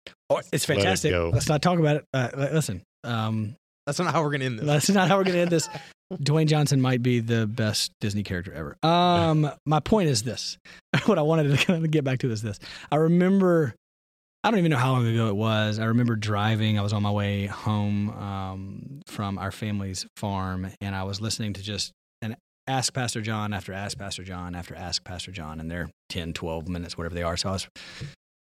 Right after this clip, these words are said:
Speaker 1: maybe three or four in, and one of them was on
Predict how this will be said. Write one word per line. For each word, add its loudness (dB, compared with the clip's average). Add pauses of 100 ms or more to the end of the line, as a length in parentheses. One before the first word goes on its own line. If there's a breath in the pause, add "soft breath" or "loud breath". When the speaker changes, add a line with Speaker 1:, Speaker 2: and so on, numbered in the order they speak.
Speaker 1:
maybe 2
three 2
or 2
four 0
in, 0
and 0
one 4
of 4
them 4
was 0 (100)
on 2